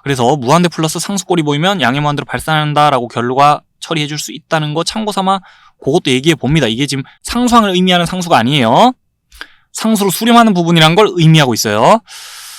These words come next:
자, 그러면서 이제 요 부분만 또 챙겨볼게요. 여기다 루트 씌워볼까요? n을 무한대로 보내면 근호 안쪽이 지금 양의 무한대로 발산이에요. 자, 또 직관적으로 생각해봅시다.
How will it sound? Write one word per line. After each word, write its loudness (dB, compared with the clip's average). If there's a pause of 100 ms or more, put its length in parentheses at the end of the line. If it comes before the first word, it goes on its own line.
(180)
자, -20
그러면서 2
이제 0
요 -6
부분만 2
또 -4
챙겨볼게요. -6 (880)
여기다 4
루트 0
씌워볼까요? 0 (1600)
n을 -2
무한대로 2
보내면 0 (160)
근호 4
안쪽이 2
지금 0 (220)
양의 4
무한대로 2
발산이에요. 0 (880)
자, -2
또 -4
직관적으로 4
생각해봅시다. 2